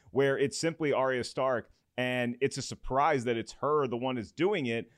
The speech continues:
But when she is the one that kills the Night King, because we all expected it was gonna be Jon, she ends up stabbing him with that Valyrian, uh, little, the, you know, sword she has.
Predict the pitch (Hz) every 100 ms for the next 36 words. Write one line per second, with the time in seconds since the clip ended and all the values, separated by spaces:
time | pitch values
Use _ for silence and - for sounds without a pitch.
0 | - 110 151 147 - _ 113 143 160 147
1 | - 180 214 214 151 151 135 160 160 127
2 | - 147 143 110 113 117 143 151 - 110
3 | 107 117 107 123 131 120 - 135 131 123
4 | 120 113 120 110 110 90 131 151 139 -
5 | _ _ - - 170 240 262 247 - _
6 | _ 175 196 139 151 147 - - _ -
7 | - 160 185 151 135 123 113 170 170 156
8 | 120 143 139 151 151 147 131 113 - -
9 | 123 127 113 143 127 - 135 131 110 -
10 | 143 127 113 - 180 180 170 143 120 123
11 | 120